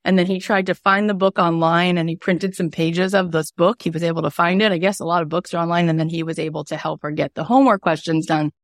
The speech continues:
But she would not go to sleep until they came up with a solution. And my other one was, like, asleep for an hour. Like, "It's fine. You know, like, just chill, baby." Like, <laughs> she's like, and sh-, who's gonna have, who's gonna have a better experience anyway,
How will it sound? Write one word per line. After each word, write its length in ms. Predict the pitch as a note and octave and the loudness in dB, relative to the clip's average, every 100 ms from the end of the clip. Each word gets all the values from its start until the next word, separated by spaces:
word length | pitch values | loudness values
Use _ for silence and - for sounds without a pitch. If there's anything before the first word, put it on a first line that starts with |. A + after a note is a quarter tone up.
| _ - | _ -20
But 100 | - | -12
she 340 | - - A#3 | -10 -2 2
would 140 | G#3 G3 | 4 4
not 220 | F3 F3 | 4 0
go 120 | F3 | -2
to 100 | E3 | -2
sleep 260 | - E3+ D3+ | -2 -4 -4
until 240 | D#3 D3 | -6 -4
they 140 | D3+ | -6
came 160 | D3 D#3 | -4 -4
up 80 | D3 | -4
with 80 | D3+ | -6
a 80 | C#3+ | -6
solution. 480 | E3 D#3+ D#3 D#3 | -4 -2 -2 -2
And 80 | D3 | -2
my 100 | D3+ | 0
other 220 | F3 F3+ | 2 4
one 100 | F3 | 4
was, 120 | D#3 D#3+ | 2 0
like, 240 | D3 C#3+ _ _ _ | -2 -4 _ _ _
asleep 360 | F3 - F3+ E3+ | -10 -2 -2 -2
for 140 | - | -2
an 80 | D#3 | 0
hour. 500 | D#3 D#3+ E3 E3 D#3+ | 2 4 4 4 4
Like, 260 | D3+ D3 E3+ | 2 0 -2
"It's 180 | - | -6
fine. 500 | - D#3 D#3 D#3 D#3 | -2 2 2 2 0
You 80 | D#3 | -2
know, 160 | D3+ D3 | -2 0
like, 200 | D3+ D#3 _ _ _ _ | -2 -4 _ _ _ _
just 280 | C4 C4 B3 | 2 2 2
chill, 380 | - C4+ A#3 F#3+ | 2 4 4 4
baby." 440 | F3 F3 F3+ F#3+ | 2 2 2 2
Like, 180 | F#3+ F#3 | 2 2
<laughs> 120 | G3+ | 2
she's 380 | G3 - B3+ A#3+ | 0 2 4 4
like, 340 | A#3 G#3+ G3 _ _ _ _ | 2 2 -2 _ _ _ _
and 200 | - B3 | 2 2
sh-, 260 | A#3+ - C#4+ | 2 -2 2
who's 240 | E4+ F#4 | 4 4
gonna 180 | F4 E4 | 4 4
have, 460 | C4 C#4 A#3+ F3 F3 _ - | 4 4 4 2 -4 _ -4
who's 160 | C4 | 0
gonna 160 | B3 B3 | 4 4
have 140 | A#3+ | 4
a 60 | G#3+ | 2
better 220 | G3+ G3+ | 2 2
experience 460 | F#3 - F#3+ F#3 F#3+ | 0 0 -2 0 0
anyway, 380 | B3 F3+ - | -2 -2 -6